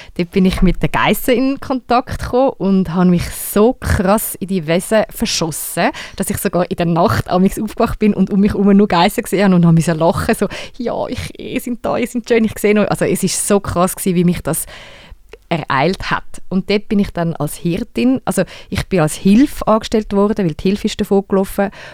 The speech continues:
Und etwa zwei Wochen, nachdem ich dort, oder eine Woche schon, ist auch der Hirte davon gelaufen. Und dann habe ich das,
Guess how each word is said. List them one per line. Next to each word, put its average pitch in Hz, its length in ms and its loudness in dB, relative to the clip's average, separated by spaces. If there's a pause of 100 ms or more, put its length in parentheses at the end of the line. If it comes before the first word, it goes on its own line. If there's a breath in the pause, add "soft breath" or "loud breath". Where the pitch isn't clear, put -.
(140)
Und 165 340 2
etwa 156 280 -2
zwei 175 260 2
Wochen, 202 240 2
nachdem 185 320 0
ich - 100 0
dort, - 280 -6
oder 143 260 -2
eine 175 160 2
Woche 175 220 -2
schon, 156 160 -2
ist 151 100 -2
auch 143 80 -4
der 139 120 -8
Hirte 208 340 0
davon 220 260 -2
gelaufen. 208 420 -4
Und - 180 -6
dann 156 180 -2
habe 151 100 -2
ich 151 120 -4
das, - 220 -6